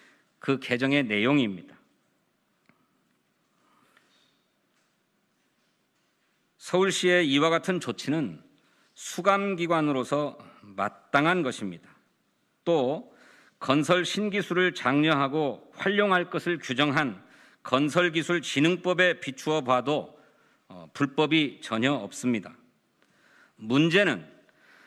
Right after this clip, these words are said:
박덕흠 의원의 그 같은 지적 자체가 자신이 회피해야 할 이해충돌, 사익추구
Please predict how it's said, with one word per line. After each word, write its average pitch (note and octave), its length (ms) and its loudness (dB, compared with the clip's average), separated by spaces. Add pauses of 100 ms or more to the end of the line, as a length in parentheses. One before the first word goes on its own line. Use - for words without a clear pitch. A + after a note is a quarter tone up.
(160)
박덕흠 F3+ 640 -2
의원의 F3+ 340 2
그 - 140 -6
같은 E3+ 420 -2
지적 D#3+ 460 -2
자체가 D#3+ 840 -2 (920)
자신이 F#3+ 840 0 (460)
회피해야 G#3 640 2
할 C3+ 380 0 (480)
이해충돌, D#3+ 840 0 (520)
사익추구 A3 1080 -2